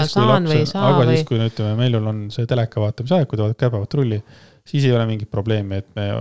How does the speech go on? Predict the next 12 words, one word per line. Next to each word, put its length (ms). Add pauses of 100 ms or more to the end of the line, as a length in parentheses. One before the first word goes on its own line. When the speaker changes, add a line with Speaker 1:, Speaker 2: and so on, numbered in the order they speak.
(160)
Speaker 1:
oleme 300
seal 120
kõik 220
diivani 340
peal 300
ja 120
meie 260
oleme 220
omakorda 480
ka 380
ekraanides. 680 (140)
Speaker 2:
Jah. 180